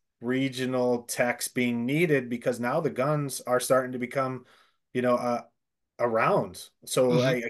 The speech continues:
Speaker 1: can't leave guys out there hanging, you know, it's, it's the worst coming off an event or an off a game and having your gun go down or something go on and you have no one there to help you. That, that, that's not what we're about. So,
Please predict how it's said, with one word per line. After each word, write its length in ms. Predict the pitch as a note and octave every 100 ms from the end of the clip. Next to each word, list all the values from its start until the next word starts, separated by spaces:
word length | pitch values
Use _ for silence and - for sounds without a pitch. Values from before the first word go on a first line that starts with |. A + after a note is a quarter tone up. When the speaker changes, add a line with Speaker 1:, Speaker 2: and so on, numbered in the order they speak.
| -
Speaker 1:
can't 240 | D3+ D3+ B2
leave 220 | D3+ F3
guys 280 | A#2+ G#2 G2+
out 200 | G#2 G2+
there 160 | A2
hanging, 400 | G2+ C#3+ F3 F#2
you 120 | G2 G#2
know, 120 | G#2+
it's, 180 | A#2 -
it's 180 | B2+ -
the 120 | A#2+
worst 280 | C3 D3+ -
coming 260 | A#2+ A2+
off 240 | A2 G#2 -
an 120 | A2
event 400 | G2+ A2 A#2+ A2+ _ _ _
or 100 | A#2
an 80 | A#2+
off 180 | B2 A#2+
a 120 | G#2+
game 360 | A#2 A#2+ C3+ B2
and 80 | A2
having 280 | A#2 A2+
your 240 | A2 G#2+ G2+ _ _ -
gun 220 | A#2+ B2
go 140 | A#2+
down 300 | A#2 A#2 A#2
or 60 | A2
something 340 | - B2 A#2
go 160 | A2+ A2+
on 300 | G#2+ C3 B2
and 180 | G#2+ G#2
you 120 | G#2+
have 140 | G#2+
no 120 | G#2+ G#2+
one 140 | G#2
there 160 | G#2 G2
to 80 | F#2+
help 220 | A#2 -
you. 60 | F#2
That, 280 | F#2+ -
that, 180 | - F2+ - -
that's 260 | F#2+ - A2
not 260 | G#2 F#2+
what 160 | G2+ F#2+
we're 140 | G2+
about. 460 | F2+ A2 A2+ - -
So, 300 | - F2 E2+